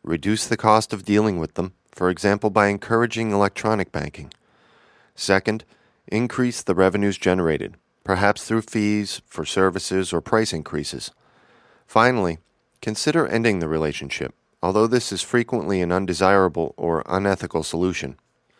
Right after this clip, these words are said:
The problem with profitable customers is retaining them, because they will attract the attention of your competitors. Building customer relationships may be the answer to both types of problem.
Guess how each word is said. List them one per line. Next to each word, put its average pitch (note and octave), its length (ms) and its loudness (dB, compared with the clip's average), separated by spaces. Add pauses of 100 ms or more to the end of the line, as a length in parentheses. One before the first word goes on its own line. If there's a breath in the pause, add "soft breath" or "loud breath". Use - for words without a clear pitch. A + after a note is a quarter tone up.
(260 soft breath)
The - 100 -2
problem D#3+ 380 6
with A#2 200 0
profitable G2 500 2
customers F2 520 -2
is F2+ 160 -8
retaining G#2 540 -4
them, C#2 220 -10 (460 soft breath)
because G#2+ 280 0
they A#2 140 4
will C#3 200 4
attract G#2+ 380 2
the F#2 120 2
attention F2 420 -4
of F2+ 120 0
your F2+ 120 -2
competitors. F2 720 0 (360)
Building A2 320 4
customer A#2 400 0
relationships G2 840 2
may F#2 200 0
be A2 140 0
the G#2+ 160 2
answer A2 260 0
to G#2+ 140 -6
both F#2+ 320 0
types E2+ 320 -2
of - 140 -12
problem. D2 420 -2